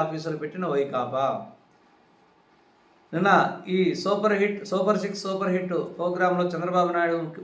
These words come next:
ముఖ్యమంత్రి చంద్రబాబు నాయుడు గారు మాట్లాడుతూ ఆటో డ్రైవర్లకు దసరా కానుకగా వారి ఖాతాల్లో పదిహేను వేలు చొప్పున జమ చేస్తాం. అదేవిధంగా పండగ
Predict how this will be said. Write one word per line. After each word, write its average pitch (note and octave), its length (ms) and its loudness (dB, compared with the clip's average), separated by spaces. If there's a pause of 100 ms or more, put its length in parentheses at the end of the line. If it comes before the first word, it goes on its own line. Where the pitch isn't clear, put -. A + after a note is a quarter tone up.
ముఖ్యమంత్రి F3 460 -4
చంద్రబాబు E3 360 0
నాయుడు D#3 200 0
గారు C#3+ 180 -4
మాట్లాడుతూ E3 460 0 (640)
ఆటో F#3+ 300 2
డ్రైవర్లకు F#3 480 2
దసరా E3+ 300 2 (100)
కానుకగా E3+ 460 0
వారి D#3+ 180 2
ఖాతాల్లో E3+ 480 2
పదిహేను D#3 420 -2
వేలు F3 240 -2
చొప్పున E3+ 300 -6 (100)
జమ D#3 140 -2 (100)
చేస్తాం. D3 380 -4 (920)
అదేవిధంగా G3 460 2 (100)
పండగ F#3 280 0